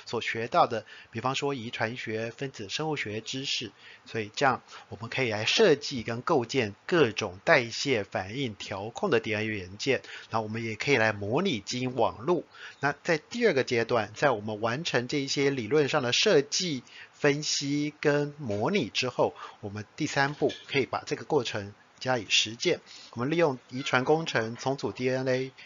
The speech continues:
基因编辑或基因合成的技术，将这样的构建物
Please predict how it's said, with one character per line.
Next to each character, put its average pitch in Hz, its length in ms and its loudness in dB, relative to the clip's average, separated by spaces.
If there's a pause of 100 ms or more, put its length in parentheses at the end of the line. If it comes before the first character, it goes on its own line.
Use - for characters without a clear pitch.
基 151 140 -2
因 170 120 -4
编 190 260 6
辑 110 200 -6
或 117 160 0
基 131 160 -6
因 135 120 -8
合 110 200 -4
成 120 200 -8
的 113 80 -6
技 123 240 -6
术， 113 200 -10 (240)
将 160 220 -2
这 233 100 2
样 208 80 6
的 143 80 2
构 160 280 4
建 127 200 -4
物 117 140 -4